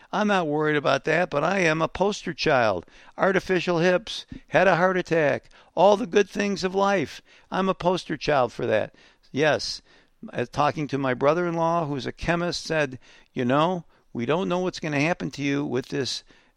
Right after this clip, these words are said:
injection, with the stuff putting in your system over the next six, seven, eight years." I said, "I might not even be alive that long. Give me the shot anyway." Because the short term,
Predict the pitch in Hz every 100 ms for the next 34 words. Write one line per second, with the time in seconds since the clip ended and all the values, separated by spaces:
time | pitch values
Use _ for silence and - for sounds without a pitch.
0 | _ - 131 113 160 - 190 196 - _
1 | _ - - - 160 147 - 156 147 143
2 | 135 123 165 147 185 175 - _ - 139
3 | 139 135 143 - 160 160 - 160 156 156
4 | 151 156 156 160 175 170 - _ _ _
5 | _ - 113 127 - 151 139 131 - _
6 | - 220 156 147 156 160 156 170 185 196
7 | 202 202 180 160 147 127 104 82 _ _
8 | _ - 151 139 135 123 - 127 120 120
9 | 117 107 92 101 107 _ _ - 123 131
10 | 110 120 - 170 196 - 147 135 127